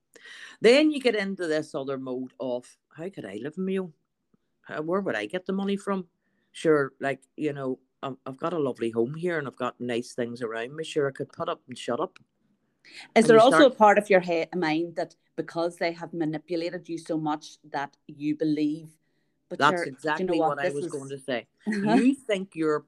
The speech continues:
Speaker 1: you think you're saying these things. You think, "I'll just put up and shut up. Sure, I couldn't afford to live and whatever." But
Speaker 2: Yeah.
Speaker 1: that's all been who put the jam in your donut. They've already
Speaker 2: Yeah.
Speaker 1: put that in there.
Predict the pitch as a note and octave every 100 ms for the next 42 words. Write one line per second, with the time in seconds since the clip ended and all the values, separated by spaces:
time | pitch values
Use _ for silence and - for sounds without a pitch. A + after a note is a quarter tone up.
0 | _ D3+ G#3+ C4 C4 - F3+ F3+ - D#3
1 | D#3 D3 D3 C3+ C3 C#3 C3+ C3 - G#2+
2 | - - _ - - - - D#3 G3+ G3+
3 | D#3 D3+ C#3 C3+ C3 - C3 - B2+ C3
4 | B2 - C#3 A#2 C3+ D3 C3+ B2+ C3 B2+
5 | B2 B2 A#2 A#2+ A2+ G#2 - _ - E3
6 | D#3+ E3 D#3 E3+ D#3 C#3+ C3 C3+ C3+ C#3
7 | - B2 B2 A#2+ A#2+ A2+ G#2+ D3+ E3+ -
8 | E3+ G3+ F3 D#3+ C3+ C#3+ C3+ B2+ C3+ F3
9 | C#3